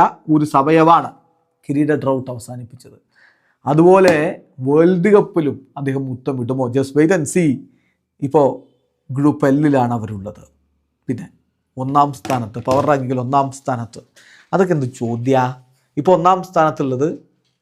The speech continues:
സ്പെയിൻ തന്നെയാണ്. ഫിഫ റാങ്കിങ്ങിൽ അവരല്ലേ ഒന്നാമത്. ലാമിനെ യമാലിനെ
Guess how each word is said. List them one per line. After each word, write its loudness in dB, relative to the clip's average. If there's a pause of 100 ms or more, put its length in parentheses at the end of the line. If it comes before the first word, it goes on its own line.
(140)
സ്പെയിൻ -6
തന്നെയാണ്. -12 (600)
ഫിഫ -2 (160)
റാങ്കിങ്ങിൽ 0
അവരല്ലേ -2
ഒന്നാമത്. -12 (500)
ലാമിനെ 4
യമാലിനെ 2